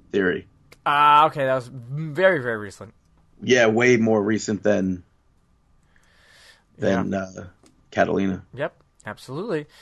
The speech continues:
Speaker 2: But speaking of that big women's, the first ever women's War Games match, uh, you had two people that are in the kind of the heart of the storyline going on here. Shayna Baszler picking up the victory over Dakota Kai. Dakota Kai left everything out there.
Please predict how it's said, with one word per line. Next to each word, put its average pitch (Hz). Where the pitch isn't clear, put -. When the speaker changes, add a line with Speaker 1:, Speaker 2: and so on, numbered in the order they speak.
Speaker 2:
But 139
speaking 190
of 170
that 147
big 151
women's, 143
the 135
first -
ever 156
women's 151
War 151
Games 123
match, 101
uh, 113
you 151
had 135
two -
people 180
that 147
are 156
in 143
the 139
kind -
of 175
the -
heart 165
of 147
the 131
storyline 151
going 117
on 113
here. 117
Shayna 147
Baszler 160
picking 202
up 165
the 147
victory 151
over 147
Dakota 131
Kai. 160
Dakota 208
Kai 220
left 160
everything 139
out 117
there. 101